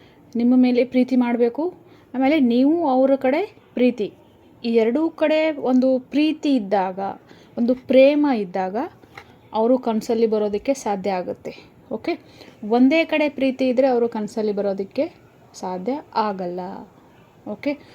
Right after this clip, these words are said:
ಒಂದು ಅವ್ರು ನಿಮ್ಮನ್ನ ಪ್ರೀತಿ ಮಾಡ್ತಾರೆ, ನೀವು ಅವ್ರನ್ನ ಪ್ರೀತಿ ಮಾಡಲ್ಲ ಅಂದ್ರೆ ಕನ್ಸಲ್ಲಿ ಬರಲ್ಲ. ನೀವು ಅವ್ರನ್ನ ಪ್ರೀತಿ ಮಾಡ್ತೀರಿ, ಅವ್ರು ನಿಮ್ಮನ್ನ ಪ್ರೀತಿ ಮಾಡಲ್ಲ ಅಂದ್ರೆ ಅವಾಗ್ಲೂ ಅವರು ಕನ್ಸಲ್ಲಿ ಬರೋಕ್ಕಾಗಲ್ಲ. ಓಕೆ, ಇದು ಒಂದು ಕಾರಣ.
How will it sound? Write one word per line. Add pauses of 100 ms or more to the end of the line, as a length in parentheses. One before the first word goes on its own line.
(180)
ಒಂದು
ಅವ್ರು
ನಿಮ್ಮನ್ನ
ಪ್ರೀತಿ
ಮಾಡ್ತಾರೆ,
ನೀವು
ಅವ್ರನ್ನ
ಪ್ರೀತಿ
ಮಾಡಲ್ಲ
ಅಂದ್ರೆ
ಕನ್ಸಲ್ಲಿ
ಬರಲ್ಲ. (2250)
ನೀವು
ಅವ್ರನ್ನ
ಪ್ರೀತಿ
ಮಾಡ್ತೀರಿ,
ಅವ್ರು
ನಿಮ್ಮನ್ನ
ಪ್ರೀತಿ
ಮಾಡಲ್ಲ
ಅಂದ್ರೆ (420)
ಅವಾಗ್ಲೂ
ಅವರು
ಕನ್ಸಲ್ಲಿ
ಬರೋಕ್ಕಾಗಲ್ಲ. (1120)
ಓಕೆ,
ಇದು
ಒಂದು
ಕಾರಣ.